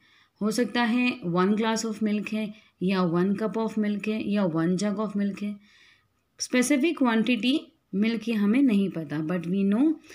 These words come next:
that certain quantity is there। So it is termed as, "I drank all the milk।" Now the third one is demonstrative adjectives point to a particular noun। किसी पर्टिकुलर नाउन की तरफ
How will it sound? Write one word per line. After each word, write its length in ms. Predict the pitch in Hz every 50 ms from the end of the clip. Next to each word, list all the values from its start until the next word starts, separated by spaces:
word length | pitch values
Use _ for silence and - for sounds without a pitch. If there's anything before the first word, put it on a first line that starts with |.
| - - - -
that 220 | 185 214 208 202 226
certain 280 | 226 226 208 285 311 311 262
quantity 500 | 233 220 214 196 220 220 190 220 - -
is 140 | 185 185 170
there। 360 | 156 143 151 151 135 131 135 147 - -
So 40 | 185
it 140 | 180 165
is 160 | 190 202 202 -
termed 240 | 202 185 196 202 196
as, 280 | 190 226 285 339 330 - - - - - - _ -
"I 280 | 180 190 202 196 190 170
drank 340 | 160 196 214 226 277 339 311
all 480 | - - - 175 175 175 180 180 180
the 260 | 165 190 233 320 392 320 - - _ - -
milk।" 340 | 190 202 196 160 127 - - - - - _ _ _ _ _ _ _ _ _ _ _ _ _ - -
Now 140 | 226 233 226 233
the 100 | 233 233
third 260 | 220 254 285 320 339
one 220 | 339 330 302 269 254
is 180 | 247 285 311 - - - - _ _ _ _ _ _ _ - 202
demonstrative 720 | 190 247 247 254 269 285 269 - 302 311 302 311 311 294
adjectives 680 | - 220 226 190 175 214 196 175 - - 226 226 220 220 - - -
point 300 | 220 220 233 254 254 247 254
to 200 | 240 233 226 226
a 0 | 226 -
particular 580 | 226 220 220 262 247 - 247 247 240 226 208 185
noun। 180 | 165 151 147 143 - _ _ _ _ _ _ _ _ _ -
किसी 220 | - 254 247 - 285
पर्टिकुलर 580 | - - 240 240 - 277 277 262 277 294 294
नाउन 360 | 285 262 240 220 226 233 247
की 140 | 240 - 254
तरफ 260 | - 214 214 220 226